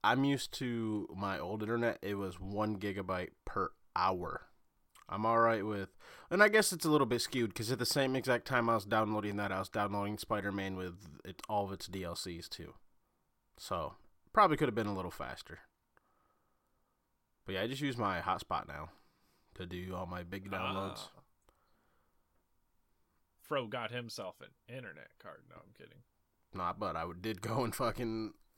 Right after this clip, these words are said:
Speaker 1: upgrade my hotspot to the maximum possible thing that they offer.
Speaker 2: Maximum hotspotting.
Speaker 1: But yeah, a lot of people don't know this about me. I have played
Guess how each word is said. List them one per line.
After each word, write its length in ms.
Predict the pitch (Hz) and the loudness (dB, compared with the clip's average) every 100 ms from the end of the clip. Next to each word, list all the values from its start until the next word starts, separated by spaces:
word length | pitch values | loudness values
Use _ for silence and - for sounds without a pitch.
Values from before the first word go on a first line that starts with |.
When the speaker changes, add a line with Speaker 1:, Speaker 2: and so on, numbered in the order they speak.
| - | -2
Speaker 1:
upgrade 380 | 143 113 127 117 | -2 0 -2 2
my 160 | 113 | 2
hotspot 480 | 113 123 - 123 113 | 2 2 0 0 0
to 100 | 117 | -2
the 100 | 107 | -4
maximum 480 | 110 110 - 107 104 | -2 -2 -4 -6 -2
possible 420 | 104 101 - 101 | 2 0 0 -6
thing 240 | - 107 98 | -4 -4 -4
that 100 | 92 | -6
they 100 | 90 | -4
offer. 440 | 92 131 - 98 - - _ _ _ _ _ _ _ _ - | -4 -4 -8 -12 -14 -20 _ _ _ _ _ _ _ _ -20
Speaker 2:
Maximum 720 | 113 120 117 - 110 98 92 | -8 -4 -4 -8 -12 -12 -12
hotspotting. 720 | 98 73 - - - 101 98 _ _ _ _ _ _ _ _ - | -12 -12 -14 -16 -16 -20 -20 _ _ _ _ _ _ _ _ 2
Speaker 1:
But 100 | 165 | 6
yeah, 160 | 131 | 6
a 40 | 107 | 8
lot 140 | 160 | 6
of 60 | 175 | 4
people 180 | 233 | 2
don't 200 | 208 185 | 4 4
know 160 | 120 143 | 4 2
this 140 | 170 | 0
about 220 | - 175 185 | 2 2 2
me. 160 | 202 - - _ - _ - _ - - - | -2 -8 -16 _ -20 _ -20 _ -20 -20 0
I 200 | 117 190 | 4 4
have 260 | 202 - | 4 0
played 460 | - - 120 135 123 | -4 0 2 0 -6